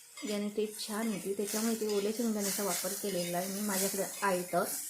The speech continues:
तुमच्याकडे नसेल तर तुम्ही नाही टाकलं तरी चालेल. तर इथे आपलं टमाटर पण नरम होत आलेलं तुम्ही बघू शकता. आता आपण इथे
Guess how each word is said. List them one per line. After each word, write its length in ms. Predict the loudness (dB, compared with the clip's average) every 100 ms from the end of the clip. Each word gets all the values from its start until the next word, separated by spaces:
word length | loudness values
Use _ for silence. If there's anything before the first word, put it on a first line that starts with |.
| -4
तुमच्याकडे 440 | 0 0 0 0 0 2
नसेल 240 | 4 4 2 -4 -10 -8
तर 140 | -2
तुम्ही 220 | 2 4 6
नाही 180 | 6
टाकलं 280 | 4 2 -2 0
तरी 140 | 0 0 -2
चालेल. 300 | -2 0 -2 -4 -14 -20 -20 -12 -6 -4 -4 -4 -6 -4 -4 -6 -8 0
तर 80 |
इथे 240 | 0 2 0
आपलं 220 | 0 0 0
टमाटर 380 | 0 0 -2
पण 140 | 0 4
नरम 300 | 4 4 2
होत 180 | 2 2
आलेलं 220 | 0 0
तुम्ही 160 | 2 2
बघू 220 | 4 4
शकता. 340 | 2 0 -4 -6 -4 -2 -2 -2 -8 -14 -18 -20 -20 -20 -20 -20 -20 -18 -16 -16 -16 -18 -20 -20 -16 -8 -6 -6 -6 -6 -6 -8 -6 -6 -6 -6 -6 -8 -10 -10 -8 -6 -4 -4 -6 -6
आता 240 | -4 0
आपण 380 | 0 0 0 0 -2 -8 -16 -12 -8 -8 -6 0 2 2
इथे 220 | 2